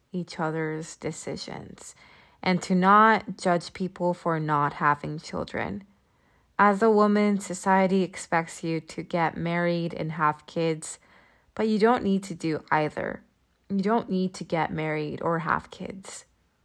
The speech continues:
I've said that before, and I'll say it over and over again. I'm not against marriage or having children, but I am against people who think it's okay to push their values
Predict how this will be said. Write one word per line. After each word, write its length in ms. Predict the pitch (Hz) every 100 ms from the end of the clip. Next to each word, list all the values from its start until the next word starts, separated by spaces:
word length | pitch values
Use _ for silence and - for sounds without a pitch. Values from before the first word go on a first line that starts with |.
| _
I've 160 | 185 190
said 240 | - 202 196
that 200 | 208 208
before, 680 | 190 - 170 175 202 220 - _ _ -
and 100 | 170
I'll 120 | 165
say 240 | - 165
it 220 | 165 - _ -
over 420 | 185 175 190 196 190
and 180 | - - -
over 340 | 185 170 175
again. 460 | 175 180 175 180 185 - _ _ _ _ _ -
I'm 200 | 190 185
not 220 | 214 247
against 520 | 240 202 202 196 -
marriage 500 | 175 170 170 170 -
or 200 | - 180
having 460 | 175 165 160 165 160
children, 720 | - 170 156 165 202 233 240 - _ _
but 140 | - 180
I 100 | 180
am 280 | 175 190 190
against 480 | 170 170 175 -
people 460 | - 165 - 202 202
who 160 | 196 180
think 340 | - 185 180
it's 220 | 175 170
okay 420 | 175 160 - 165 165
to 140 | -
push 360 | - - 190 185
their 220 | - 165
values 760 | 165 156 156 160 151 151 170